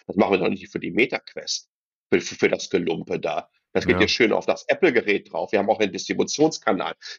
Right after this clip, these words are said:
Speaker 1: Ja, wir sollten das nicht unterschätzen. Ja, was, was, was die für eine Marktposition, äh,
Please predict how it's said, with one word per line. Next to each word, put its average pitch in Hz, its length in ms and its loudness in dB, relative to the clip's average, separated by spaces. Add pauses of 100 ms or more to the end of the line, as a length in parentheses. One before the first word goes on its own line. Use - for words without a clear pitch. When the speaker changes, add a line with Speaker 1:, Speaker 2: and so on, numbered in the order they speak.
Speaker 1:
Ja, 240 140 4
wir 151 80 4
sollten 170 220 2
das 143 160 -2
nicht 214 140 -4
unterschätzen. - 680 -2 (380)
Ja, 127 220 2 (100)
was, - 340 -4
was, 135 200 2
was 139 160 -2
die 170 100 -12
für - 120 2
eine 135 120 6
Marktposition, 92 920 -2 (200)
äh, 95 180 6